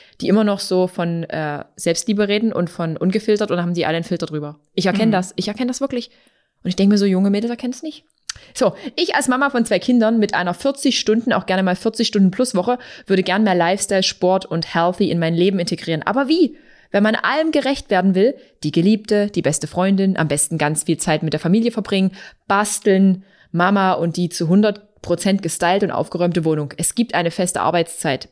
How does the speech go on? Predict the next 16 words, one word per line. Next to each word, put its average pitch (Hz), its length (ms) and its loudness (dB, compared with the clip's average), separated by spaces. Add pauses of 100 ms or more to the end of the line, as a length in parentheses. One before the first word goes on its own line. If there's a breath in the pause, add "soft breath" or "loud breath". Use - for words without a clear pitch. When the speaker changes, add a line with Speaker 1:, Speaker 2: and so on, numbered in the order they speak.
(100)
Speaker 1:
Ich - 140 -2
kann 208 220 0
meinen 190 140 0
Alltag 185 480 -2
nicht 185 180 0
selbst 165 300 -2
bestimmen. 220 340 0 (400 loud breath)
Man 196 160 0
kann 220 240 2
sicher 294 500 0
viel 254 200 2
versuchen 196 440 2
mit 165 140 -2
ganz 214 280 -2
viel 233 120 0
Organisation. 185 680 0